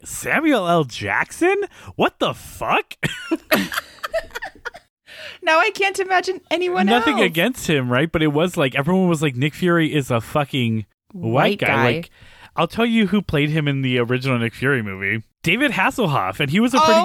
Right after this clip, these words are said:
Speaker 1: good casting
Speaker 2: my
Speaker 1: for Nick Fury.
Speaker 2: God. That's what he looks like in the comics is <laughs> Hasselhoff. Oh my God.
Speaker 1: I'll show you what the, I'll, you know what? I just, at this point, have to show you what the original Fury
Speaker 2: I
Speaker 1: looks
Speaker 2: really,
Speaker 1: like.
Speaker 2: really wanna see it.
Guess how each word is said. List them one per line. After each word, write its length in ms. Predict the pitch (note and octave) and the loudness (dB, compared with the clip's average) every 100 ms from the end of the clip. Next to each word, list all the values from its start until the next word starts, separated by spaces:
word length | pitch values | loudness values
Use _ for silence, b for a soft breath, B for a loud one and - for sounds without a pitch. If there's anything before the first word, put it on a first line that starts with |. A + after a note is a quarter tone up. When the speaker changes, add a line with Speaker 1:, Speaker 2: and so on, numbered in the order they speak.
| A#3 | 2
Speaker 1:
good 80 | F#3+ | 0
casting 440 | F3+ A#3 - E3+ | 0 -2 -2 -4
Speaker 2:
my 100 | C4+ | 0
Speaker 1:
for 80 | F3 | 0
Nick 200 | F3+ E3+ | 0 -2
Fury. 600 | D#3 G3+ C#3+ A2 G#2+ B2+ - _ | 0 2 4 2 0 -2 -6 _
Speaker 2:
God. 80 | - | -8
That's 280 | F#4+ G#4 A4+ | 0 0 2
what 120 | A#4 | 4
he 100 | G#4+ | 4
looks 280 | F4+ F#4+ G#4 | 4 4 4
like 140 | A4 G4+ | 4 2
in 260 | G4+ E4 | 2 0
the 60 | C4 | -2
comics 560 | C4 D4 E4+ G#4 G#4 E4+ | 0 2 4 2 -2 -2
is 140 | C4 | 0
<laughs> 0 | |
Hasselhoff. 1400 | A#3+ G#3+ - - D4+ - - A4+ - G#4+ - - A#4 - - _ _ _ B B B B F4+ _ G#3+ | 0 -2 -8 -2 -2 -4 -2 -2 0 -2 -2 -2 -4 -4 -20 _ _ _ B B B B -14 _ 0
Oh 260 | A#3+ B3+ | 2 2
my 240 | A#3+ A#3+ A3+ | 2 0 0
God. 280 | G3+ A3+ | 2 4
Speaker 1:
I'll 100 | C#4 | 6
show 300 | C#4 C4+ C4+ F#3+ | 6 6 4 4
you 40 | |
what 200 | F#3 - | 0 -4
the, 120 | E3 | -8
I'll, 220 | C3+ D3+ D#3+ - | -2 -2 -2 -2
you 60 | D3 | 0
know 140 | E3+ | 2
what? 80 | F3 | 2
I 120 | C#3 | 0
just, 200 | C#3+ D3+ | -2 -4
at 160 | C3+ C3 | -6 -6
this 140 | C3+ | -10
point, 180 | - C3 | -6 -4
have 120 | A#2+ | -4
to 60 | A#2 | -6
show 140 | - | -2
you 100 | B2+ | 0
what 100 | B2 A#2+ | 0 -2
the 80 | |
original 320 | A2+ A2 A2 A2 | -6 -6 -10 -10
Fury 260 | B2 A2 | -10 -4
Speaker 2:
I 100 | B3 | -2
Speaker 1:
looks 140 | A#3+ G#3+ | 0 2
Speaker 2:
really, 480 | A3+ A3 A3 A3 - | 2 2 -2 -4 -8
Speaker 1:
like. 140 | G3+ | -4
Speaker 2:
really 260 | G3+ F#3 G3 | -2 0 -2
wanna 320 | F3+ E3 F3+ | -4 -6 -8
see 240 | - F3+ | -8 -4
it. 240 | F3+ - | -4 -4